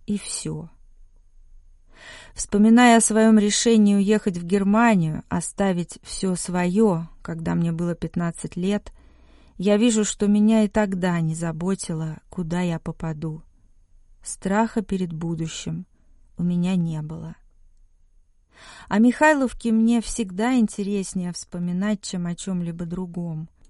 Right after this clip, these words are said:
Годы детства — самые лучшие для наблюдения, усвоения и восприятия.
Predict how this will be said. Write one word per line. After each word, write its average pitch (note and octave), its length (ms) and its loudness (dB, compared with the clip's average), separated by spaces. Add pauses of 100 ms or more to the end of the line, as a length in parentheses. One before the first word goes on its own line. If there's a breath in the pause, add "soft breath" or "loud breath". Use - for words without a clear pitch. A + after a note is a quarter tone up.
(220)
Годы F3+ 420 -4
детства — F3 640 -4 (440 soft breath)
самые B3 480 4
лучшие F#3 560 -4
для E3+ 180 -4
наблюдения, F3 1080 0
усвоения E3+ 1000 -4 (140)
и F3+ 120 -8
восприятия. E3 1000 -10